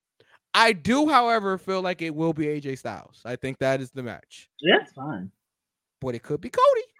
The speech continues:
Speaker 1: <laughs> It could be Cody. We'll see. Have they, but I was trying to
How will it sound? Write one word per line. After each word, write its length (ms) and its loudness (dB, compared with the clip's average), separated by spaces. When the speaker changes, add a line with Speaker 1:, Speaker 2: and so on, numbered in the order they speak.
Speaker 1:
<laughs> 40 -
It 420 8
could 180 0
be 80 -12
Cody. 240 -2
We'll 160 -4
see. 320 2
Have 220 2
they, 180 -2
but 160 -2
I 60 8
was 100 0
trying 160 0
to 100 -8